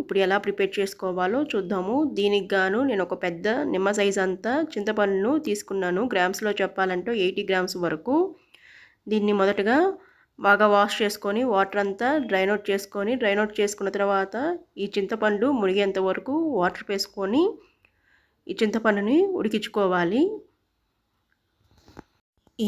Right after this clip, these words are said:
చింతపండు ఉడికే లోపల ఇక్కడ నేను ఒక ఒకటిన్నర గ్లాస్ వరకు బియ్యాన్ని అయితే తీసుకొని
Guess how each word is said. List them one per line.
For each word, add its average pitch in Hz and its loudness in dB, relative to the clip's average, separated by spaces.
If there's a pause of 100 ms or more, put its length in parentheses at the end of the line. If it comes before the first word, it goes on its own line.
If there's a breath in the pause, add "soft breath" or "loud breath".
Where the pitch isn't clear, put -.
(120)
చింతపండు 220 4 (280)
ఉడికే 214 2
లోపల 196 2 (580)
ఇక్కడ 214 0 (420)
నేను 208 2
ఒక - -6
ఒకటిన్నర 208 0
గ్లాస్ 190 4
వరకు 214 0 (560 loud breath)
బియ్యాన్ని 214 2
అయితే 214 2
తీసుకొని 202 -2